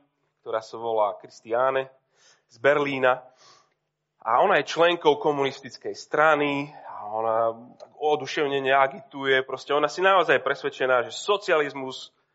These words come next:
pomôže a vďaka socializmu proste uzdraví sa tento svet. <clears throat> No a v októbri tisíc deväťsto osemdesiat deväť, čiže pred udalosťami, upadne do kómy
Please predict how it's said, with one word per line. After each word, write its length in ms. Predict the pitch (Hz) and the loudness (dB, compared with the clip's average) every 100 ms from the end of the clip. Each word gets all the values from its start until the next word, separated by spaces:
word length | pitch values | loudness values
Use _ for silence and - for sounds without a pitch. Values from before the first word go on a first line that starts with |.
| _ _ | _ _
pomôže 480 | 160 165 147 143 139 | 0 2 2 2 2
a 240 | 135 110 - | 2 2 0
vďaka 240 | 165 165 | -2 -2
socializmu 720 | 127 156 147 139 127 123 113 | -6 -6 0 0 0 -4 -10
proste 480 | 107 113 - 104 - _ _ | -12 -16 -10 -8 -10 _ _
uzdraví 460 | - 190 160 131 127 | -10 -2 2 2 -2
sa 100 | 123 | -10
tento 240 | 117 107 | -10 -12
svet. 300 | 101 - 87 _ _ _ | -12 -14 -14 _ _ _
<clears throat> 500 | - - 98 143 117 _ _ _ _ _ _ _ _ | -20 -18 -16 -16 -20 _ _ _ _ _ _ _ _
No 320 | 127 131 120 - | -4 0 0 2
a 400 | 117 110 107 - - _ _ | 4 4 2 -2 -12 _ _
v 120 | _ _ | _ _
októbri 880 | 175 214 - 139 113 - 117 180 190 _ | 0 0 -4 0 0 0 -4 -4 -8 _
tisíc 240 | 123 120 | -20 -18
deväťsto 400 | 117 117 - - | -14 -14 -16 -20
osemdesiat 640 | 113 - 107 104 104 98 _ | -18 -16 -18 -14 -12 -12 _
deväť, 480 | 92 90 139 - _ | -12 -6 -6 -6 _
čiže 240 | _ 101 95 | _ -14 -14
pred 320 | - 120 117 | -8 -6 -6
udalosťami, 720 | 117 110 110 - 110 151 202 _ _ _ _ _ _ _ _ _ _ _ | -4 -4 -4 -10 -12 -10 -10 _ _ _ _ _ _ _ _ _ _ _
upadne 400 | 156 - 127 123 | -10 -6 -4 -6
do 160 | 113 113 | -10 -12
kómy 480 | - 123 113 95 | -6 -2 -2 -6